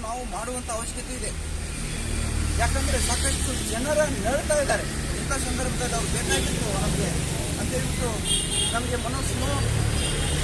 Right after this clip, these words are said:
ಇವತ್ತು ನಾವು ಅವರ ಏಳನೆಯ ವರ್ಷದ ಪುಣ್ಯ ಸ್ಮರಣಿಕೆಯನ್ನ ನಾವು ಇವತ್ತಿನ ದಿವಸ ಮಾಡ್ತಾ ಇದ್ದೇವೆ.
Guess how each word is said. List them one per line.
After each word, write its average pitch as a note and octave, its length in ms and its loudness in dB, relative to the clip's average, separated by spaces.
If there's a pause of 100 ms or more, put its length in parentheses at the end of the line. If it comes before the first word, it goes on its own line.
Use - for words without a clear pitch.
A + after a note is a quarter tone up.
(200)
ಇವತ್ತು - 320 4
ನಾವು - 480 2
ಅವರ A#3+ 100 2
ಏಳನೆಯ D4+ 580 2
ವರ್ಷದ C4 460 0 (1080)
ಪುಣ್ಯ D4 300 -2
ಸ್ಮರಣಿಕೆಯನ್ನ C#4 720 -2
ನಾವು B3+ 420 -2
ಇವತ್ತಿನ A#3+ 320 -4
ದಿವಸ B3+ 300 -4
ಮಾಡ್ತಾ A#3+ 300 0
ಇದ್ದೇವೆ. B3 320 0